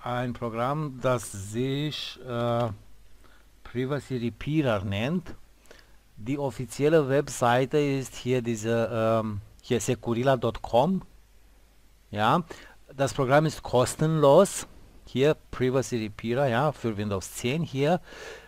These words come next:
Äh, wir können uns jetzt hier kostenlos herunterladen. Ist ein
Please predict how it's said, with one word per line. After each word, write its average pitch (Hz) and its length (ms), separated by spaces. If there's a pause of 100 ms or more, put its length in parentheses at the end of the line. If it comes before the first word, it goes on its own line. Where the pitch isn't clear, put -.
(180)
Äh, - 60
wir 131 720
können 139 200
uns 135 140
jetzt 135 180
hier 131 180
kostenlos 139 640
herunterladen. 147 920 (540)
Ist 120 160
ein 120 220